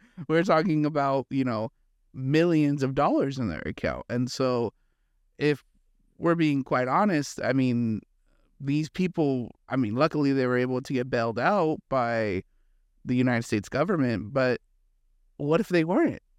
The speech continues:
Then they would be, you know, S O L. <laughs> And so I think what cryptocurrency really did, what it,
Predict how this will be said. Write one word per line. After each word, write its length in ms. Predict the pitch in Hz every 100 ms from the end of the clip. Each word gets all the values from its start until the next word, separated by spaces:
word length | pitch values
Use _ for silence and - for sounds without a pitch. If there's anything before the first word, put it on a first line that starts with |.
| _
Then 240 | 127 139 143
they 140 | 143
would 160 | 147 147
be, 320 | 151 147 143
you 100 | 127
know, 160 | 127
S 180 | 117 143
O 140 | 127 104
L. 320 | 110 190 302 _ -
<laughs> 100 | 131 _ _ _ _ _ -
And 160 | 151
so 300 | - 175 160
I 140 | 151 143
think 240 | 165 190
what 300 | 175 165 151 _ _ _ _ _ _ -
cryptocurrency 800 | - 165 170 156 170 165 - 139
really 260 | 143 151 143
did, 420 | 131 156 156 131
what 160 | 127
it, 240 | 131 139